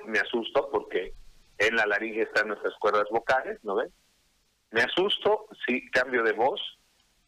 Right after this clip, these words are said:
Fíjense, si ustedes me han ido siguiendo mi voz, mi voz ha ido cambiando paulatinamente y hasta ahorita ni siquiera la recupero al cien por ciento, ¿no?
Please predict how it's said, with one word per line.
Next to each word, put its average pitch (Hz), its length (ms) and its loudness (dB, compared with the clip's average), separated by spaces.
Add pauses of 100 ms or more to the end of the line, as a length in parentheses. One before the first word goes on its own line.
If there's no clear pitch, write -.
Fíjense, 139 500 2
si 127 60 -4
ustedes 131 300 2
me 120 100 0
han 113 200 2
ido 127 200 4
siguiendo 123 420 0
mi 110 160 -2
voz, 127 320 4
mi 107 140 0
voz 113 200 2
ha 113 80 4
ido 113 180 2
cambiando 110 580 2
paulatinamente 110 960 0
y 139 60 2
hasta 104 180 0
ahorita 104 220 0
ni 95 160 -4
siquiera 107 320 0
la 98 80 2
recupero 98 540 2
al 90 120 -2
cien 139 180 0
por - 200 -4
ciento, 101 420 -2 (920)
¿no? - 340 0